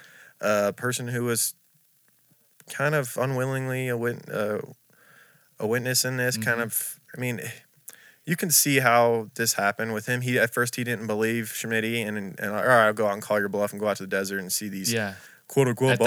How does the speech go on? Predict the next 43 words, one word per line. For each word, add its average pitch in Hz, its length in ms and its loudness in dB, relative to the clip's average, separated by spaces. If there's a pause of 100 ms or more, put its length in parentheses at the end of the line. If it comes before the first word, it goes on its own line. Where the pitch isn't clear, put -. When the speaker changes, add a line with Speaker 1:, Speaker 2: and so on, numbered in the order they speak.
Speaker 1:
bodies 127 160 6
Speaker 2:
point, 110 200 4
Speaker 1:
out 107 140 4
Speaker 2:
at - 60 0
Speaker 1:
here, 104 80 2
Speaker 2:
that - 160 6
Speaker 1:
this, 110 80 -4
Speaker 2:
point, 127 200 2
who 117 120 0
Speaker 1:
this 143 60 0
Speaker 2:
wouldn't 117 160 2
Speaker 1:
body 127 120 4
Speaker 2:
do 101 100 2
Speaker 1:
out 87 80 -2
Speaker 2:
that? 73 40 -2
Speaker 1:
here." 104 220 -2
Speaker 2:
You 104 80 -6
know 104 80 -2
what 104 80 -2
I - 20 -2
mean? 107 120 -4
Like, 101 240 -6 (100)
I 110 40 -10
feel 131 140 -4
like 107 140 0
I 104 140 0
would. 95 280 -6
If 98 140 -10
I 110 60 4
Speaker 1:
Yeah. 123 40 4
Speaker 2:
was 131 160 -2
involved 113 280 -2
with 107 80 -4
somebody 101 280 -6
and 98 80 -10
they're 98 80 -8
like, 90 160 -10
"I 107 80 -6
killed 107 300 -8
somebody," 87 400 -8 (560)
and 107 180 -8
out 110 140 -2
here, 113 100 -6